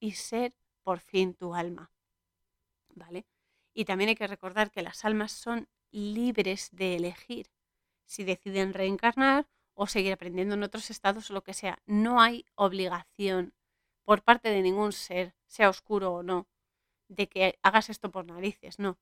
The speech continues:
Tú eliges qué quieres hacer, qué aprendizaje quieres,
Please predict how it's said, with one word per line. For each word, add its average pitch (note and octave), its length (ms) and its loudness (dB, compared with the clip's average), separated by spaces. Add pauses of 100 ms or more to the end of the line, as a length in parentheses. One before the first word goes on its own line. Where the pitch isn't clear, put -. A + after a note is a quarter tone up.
(360)
Tú C#4 160 6
eliges G#3+ 500 0
qué B3+ 200 -10
quieres C4 440 -2
hacer, F#3+ 520 -8
qué A3 80 4
aprendizaje G#3 640 -2
quieres, G3 480 -4